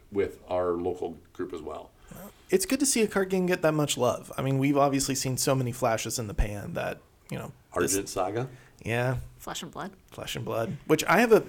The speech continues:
Speaker 2: friend who is a huge Flesh and Blood fan, and I actually saw an article on I G N about Flesh and Blood, but yet I don't, it
Speaker 1: I
Speaker 2: feels
Speaker 1: think
Speaker 2: very much
Speaker 1: I
Speaker 2: like a Hail Mary.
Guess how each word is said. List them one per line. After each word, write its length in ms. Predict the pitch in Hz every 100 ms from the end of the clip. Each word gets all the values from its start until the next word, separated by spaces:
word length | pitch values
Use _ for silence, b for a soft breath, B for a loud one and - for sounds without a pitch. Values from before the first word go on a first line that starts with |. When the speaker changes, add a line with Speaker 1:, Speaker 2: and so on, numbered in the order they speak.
| -
Speaker 2:
friend 340 | - - 156 208
who 120 | 151
is 100 | 139
a 40 | 156
huge 760 | 156 - - 269 262 233 190
Flesh 240 | - 123
and 80 | 123
Blood 160 | - -
fan, 140 | 117
and 80 | 131
I 80 | 170
actually 300 | 208 - 175
saw 480 | - 175 170 160 156 B B -
an 140 | 156 -
article 440 | 143 160 160 156 -
on 180 | 139 -
I 200 | - 135
G 280 | 151 131 135
N 380 | 139 254 156 - -
about 320 | - 139 - -
Flesh 260 | - -
and 120 | -
Blood, 280 | - - - -
but 200 | 135 -
yet 300 | 127 120 - b b b b b -
I 80 | 127
don't, 240 | 156 - - _ b b -
it 120 | -
Speaker 1:
I 60 |
Speaker 2:
feels 160 | 120 165
Speaker 1:
think 100 | 190
Speaker 2:
very 120 | 147
much 120 | 139
Speaker 1:
I 40 | 175
Speaker 2:
like 100 | -
a 60 |
Hail 180 | - 123
Mary. 340 | 165 - -